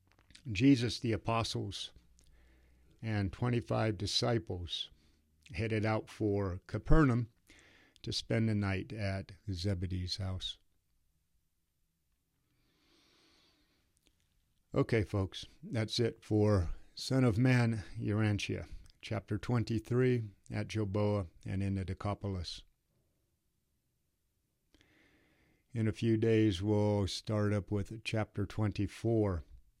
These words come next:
Four Eventful Days at Capernaum. Defend liberty.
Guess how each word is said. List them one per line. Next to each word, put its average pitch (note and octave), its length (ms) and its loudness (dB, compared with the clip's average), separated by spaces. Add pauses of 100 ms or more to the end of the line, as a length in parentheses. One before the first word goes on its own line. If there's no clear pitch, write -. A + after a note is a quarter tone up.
(720)
Four C3+ 520 4 (180)
Eventful G#2+ 640 -2
Days G2 720 -2 (460)
at G2 280 -6
Capernaum. G2 600 -6 (4000)
Defend A#2+ 340 2
liberty. A#2 480 4